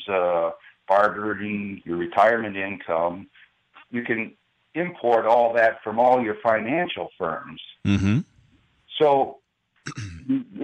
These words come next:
Speaker 1: the software, you go to a drop-down list and you select your brokerage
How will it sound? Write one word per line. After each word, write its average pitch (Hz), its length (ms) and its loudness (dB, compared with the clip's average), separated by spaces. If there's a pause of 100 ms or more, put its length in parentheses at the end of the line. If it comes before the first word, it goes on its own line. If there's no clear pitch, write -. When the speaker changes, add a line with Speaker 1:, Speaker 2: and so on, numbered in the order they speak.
(100)
Speaker 1:
the 175 100 -6 (100)
software, 170 540 2
you 120 200 -2
go 131 160 2
to 139 140 -4
a 113 80 -8
drop-down 127 720 2
list 107 280 0 (280)
and 104 160 -8
you 120 120 -2 (140)
select 123 400 0
your 92 120 -12
brokerage 110 560 -2